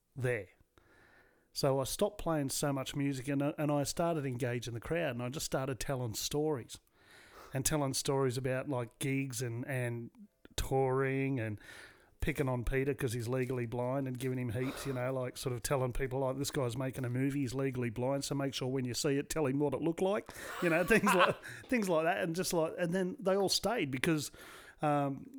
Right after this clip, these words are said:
we just kept them engaged, and we ha-, I had people there from as young as twelve, thirteen years old right through to seventy, eighty year old people, ninety maybe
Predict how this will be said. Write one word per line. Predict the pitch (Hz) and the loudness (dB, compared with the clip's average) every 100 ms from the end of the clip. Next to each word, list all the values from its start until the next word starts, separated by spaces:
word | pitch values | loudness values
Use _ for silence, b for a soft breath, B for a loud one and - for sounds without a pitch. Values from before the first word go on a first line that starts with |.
| - | -14
we | 254 214 202 | -12 -6 -2
just | 143 185 | 0 -2
kept | - 208 | -2 0
them | 175 | 0
engaged, | 143 139 185 294 - - _ - | 2 0 -2 -4 -8 -16 _ 0
and | 160 160 185 | 2 2 2
we | 196 196 | 0 0
ha-, | - | 0
I | 196 | 0
had | 175 131 | 0 0
people | 156 147 | -2 0
there | 135 127 | -2 -2
from | - 135 | -2 -4
as | 127 | -2
young | 147 139 | -2 -2
as | 120 113 - - | -4 -10 -14 -6
twelve, | 160 151 - | 0 0 0
thirteen | 143 135 131 | 0 2 2
years | 131 127 | 2 0
old | 160 | 0
right | 135 139 | 0 -2
through | - 135 | -2 -6
to | 127 | -4
seventy, | 120 151 131 123 | -4 -2 -2 -4
eighty | 127 123 | -4 -4
year | 117 | -4
old | 117 110 | -4 -2
people, | 170 - - _ - B B B B B B B | -4 -6 -12 _ -20 B B B B B B B
ninety | 156 196 156 127 | 2 2 0 -4
maybe | 123 117 107 | -4 -6 -8